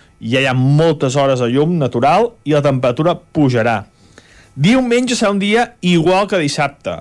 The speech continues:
La temperatura mínima serà molt baixa, sota zero gairebé a totes les comarques, a totes les poblacions, però durant el dia farà molt de sol i les temperatures màximes pujaran.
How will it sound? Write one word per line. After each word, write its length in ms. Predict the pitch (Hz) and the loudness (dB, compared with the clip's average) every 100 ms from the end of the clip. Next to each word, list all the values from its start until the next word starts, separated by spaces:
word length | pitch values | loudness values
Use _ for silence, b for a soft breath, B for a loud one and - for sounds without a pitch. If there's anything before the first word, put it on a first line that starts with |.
| - | -8
La 160 | 120 143 | -2 0
temperatura 460 | 151 143 151 190 190 | 2 2 2 2 2
mínima 280 | 170 143 - | 2 0 -2
serà 300 | 151 139 - | -2 -2 -2
molt 460 | 127 147 185 214 147 | 0 2 4 2 0
baixa, 380 | 143 - 240 277 | -2 -2 -6 -6
sota 380 | - 139 120 120 | -4 -2 -2 -2
zero 200 | 147 127 | -2 0
gairebé 240 | 127 120 | 0 0
a 60 | 127 | 0
totes 160 | 143 120 | 0 -2
les 20 | - | -2
comarques, 380 | 107 135 165 131 | -2 0 2 2
a 60 | |
totes 160 | 123 110 | 0 0
les 20 | |
poblacions, 640 | 208 170 - 190 214 247 - B B B B B - | 0 0 2 0 0 -4 -12 B B B B B -4
però 220 | 170 240 | 0 2
durant 180 | 220 202 | 2 0
el 100 | 165 | 0
dia 240 | 175 196 190 | 0 -2 -2
farà 300 | 139 147 - | -2 -4 -4
molt 460 | 123 139 185 220 151 | -4 0 2 2 0
de 40 | |
sol 360 | - 170 185 185 B _ | 0 0 0 -6 B _
i 80 | 139 | -2
les 220 | 185 180 | -2 0
temperatures 600 | 170 151 139 170 214 165 147 | -2 -2 -2 0 0 0 0
màximes 540 | 160 - 185 208 - b b _ - | -2 -2 0 0 -2 b b _ 0
pujaran. 720 | 202 180 165 151 160 143 | 2 2 0 0 -2 -4